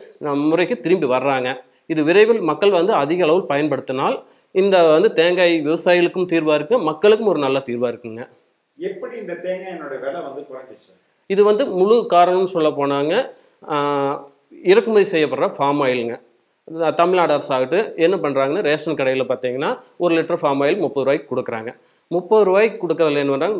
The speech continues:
Speaker 1: கொள்முதல்னு பார்த்தீங்கன்னா, கிட்டத்தட்ட ஒரு நூறு ரூபாய்க்கு கொள்முதல் பண்றாங்க.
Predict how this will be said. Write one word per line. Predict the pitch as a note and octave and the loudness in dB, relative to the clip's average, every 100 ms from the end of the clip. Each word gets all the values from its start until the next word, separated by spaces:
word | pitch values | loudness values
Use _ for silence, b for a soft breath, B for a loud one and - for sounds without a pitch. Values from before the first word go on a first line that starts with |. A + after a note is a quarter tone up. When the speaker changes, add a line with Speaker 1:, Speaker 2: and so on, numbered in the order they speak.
| - | 2
Speaker 1:
கொள்முதல்னு | G#3 A#3 A3 G#3 - | 2 4 4 4 4
பார்த்தீங்கன்னா, | D3+ D3 C#3+ A3 | 0 0 -2 -2
கிட்டத்தட்ட | G#3 F#3+ G#3 | -4 0 0
ஒரு | G3 | 2
நூறு | F3+ D#3+ | 2 0
ரூபாய்க்கு | D3+ E3+ F3 | 2 0 0
கொள்முதல் | - D3+ D#3+ D3+ | -2 0 0 0
பண்றாங்க. | C3+ B2+ C3+ | -2 -2 -2